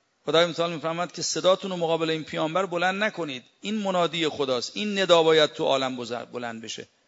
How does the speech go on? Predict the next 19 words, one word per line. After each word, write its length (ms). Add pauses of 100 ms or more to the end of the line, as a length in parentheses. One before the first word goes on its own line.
(400)
«لا 240
ترفعوا 560
اصواتکم 720
فوق 480
صوت 420
النبی». 680 (1400)
معنی 400
ظاهرش 420
اینه 160
که 500 (260)
جلو 220
حضرت 360
هستید 280
مراعات 380
احترام 400
کنید، 260
بلند 260
حرف 260
نزنید. 440